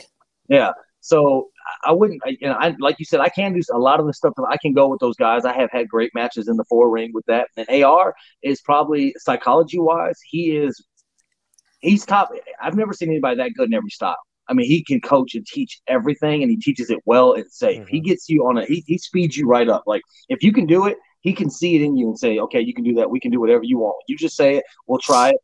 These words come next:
Speaker 1: You can do it." He's like, "On to the next thing." He knows,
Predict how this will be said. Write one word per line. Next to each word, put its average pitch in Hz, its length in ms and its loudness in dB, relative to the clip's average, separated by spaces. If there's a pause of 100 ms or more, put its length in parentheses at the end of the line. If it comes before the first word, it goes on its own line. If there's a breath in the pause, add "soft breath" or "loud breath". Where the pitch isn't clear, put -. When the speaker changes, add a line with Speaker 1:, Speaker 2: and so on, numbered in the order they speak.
Speaker 1:
You 143 80 -6
can 131 120 -2
do 156 180 4
it." 147 80 2
He's 131 140 -4
like, 117 200 -2
"On 139 160 2
to 131 60 -2
the 127 60 0
next 127 240 -2
thing." 92 200 -4 (300)
He 208 120 2
knows, 180 500 2